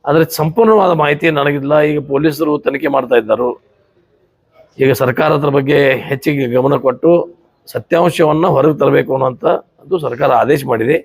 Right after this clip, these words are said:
ಕಾದು ನೋಡೋಣ ಏನಾದಿದೆ ಅನ್ನೋದು. ಈ ಬಗ್ಗೆ ನನಗೆ ಏನೂ ಮಾಹಿತಿ ಇಲ್ಲ. ಆದ್ರೆ ನನ್ನ ಅನಿಸಿಕೆ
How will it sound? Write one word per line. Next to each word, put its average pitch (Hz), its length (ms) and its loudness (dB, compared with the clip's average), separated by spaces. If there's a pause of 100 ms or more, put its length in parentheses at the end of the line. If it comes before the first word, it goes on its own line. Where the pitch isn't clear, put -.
(840)
ಕಾದು 226 280 2
ನೋಡೋಣ 202 360 2
ಏನಾದಿದೆ 147 540 -2
ಅನ್ನೋದು. 107 440 -6
ಈ - 20 -8
ಬಗ್ಗೆ 147 380 2
ನನಗೆ 143 840 0 (1000)
ಏನೂ 127 300 2
ಮಾಹಿತಿ 113 360 0
ಇಲ್ಲ. 113 200 2 (1500)
ಆದ್ರೆ 151 220 2
ನನ್ನ 160 320 2
ಅನಿಸಿಕೆ 160 760 0